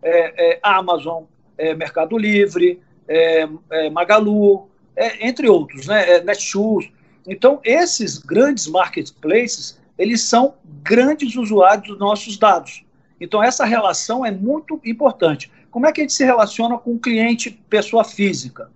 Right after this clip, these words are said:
Através da nossa ouvidoria ou do Fale Conosco. Então, a gente acaba interagindo. Mas nós estamos com um projeto muito interessante, que é a nossa área de comunicação,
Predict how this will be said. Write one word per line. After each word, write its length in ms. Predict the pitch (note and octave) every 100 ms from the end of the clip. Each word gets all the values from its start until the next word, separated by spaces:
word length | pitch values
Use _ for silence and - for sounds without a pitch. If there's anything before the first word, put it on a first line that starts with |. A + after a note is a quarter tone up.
| _ _ -
Através 580 | G3+ A#3+ A3 G#3 G#3+
da 140 | G#3+ A3+
nossa 260 | A3 G3+
ouvidoria 600 | G3+ G3+ G#3+ F#3+ F#3+ A#3 -
ou 220 | G3 A3
do 100 | G#3+
Fale 300 | - G#3 G#3+
Conosco. 520 | A#3+ G3+ E3+ - - _ _ -
Então, 220 | D#3 F#3+
a 80 | F#3+
gente 360 | - A3 G3+ _ _
acaba 420 | E3+ E3 F#3 F#3
interagindo. 680 | G3+ G#3+ G#3+ F#3+ D3+ D#3 B2+ _ _ _
Mas 120 | - A3
nós 140 | B3
estamos 320 | - C#4 C#4
com 220 | - A#3+
um 60 | G#3
projeto 500 | G#3 F#3+ F#3 G3+ G#3
muito 240 | G3 D4+
interessante, 680 | B3+ A3 F#3 - - G#3+ G#3
que 60 | -
é 40 |
a 40 | F3
nossa 260 | F3+ -
área 260 | E3 E3+ F3+
de 80 | -
comunicação, 840 | F3+ E3+ E3+ D3+ - F3+ G3 -